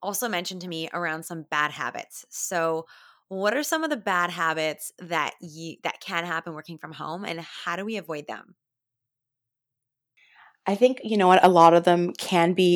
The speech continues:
Speaker 2: even though it's a pro, like I said <laughs> earlier, doing laundry, but it's almost getting too stuck and involved in those little tasks. So I've done it before where I'll be like, "Oh,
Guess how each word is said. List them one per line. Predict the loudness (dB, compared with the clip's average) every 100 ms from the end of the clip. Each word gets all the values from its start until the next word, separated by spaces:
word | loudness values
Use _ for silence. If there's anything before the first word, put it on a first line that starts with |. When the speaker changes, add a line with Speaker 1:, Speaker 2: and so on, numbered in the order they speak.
| 4
Speaker 2:
even | 4 4
though | 4
it's | 4 0
a |
pro, | -2 2 2
like | 4 0
I |
said | -2 -2 -2
<laughs> | 0
earlier, | 0 2 2 2
doing | 0 -2 -2
laundry, | -2 0 0 0 0
but | -4
it's | -4
almost | -4 -4 -2
getting | 0 0 -6 -10 _ _ -16
too | -16 -6 -2 0 0 0 0 0
stuck | -6 -8 -4 -4 -4
and | -6
involved | -6 -4 -2 -2 -4 -10 _ _ -16 -4
in | -2
those | 0 -2 -6 -12 -4
little | 0 0 -2
tasks. | -2 -4 -4 -4
So | -2
I've | 0 0
done | 0 -2
it | -2
before | -8 -4 -2 0
where | 0
I'll | -2
be | -2
like, | -4 -4 -8 _ _ -6
"Oh, | 0 2 2 0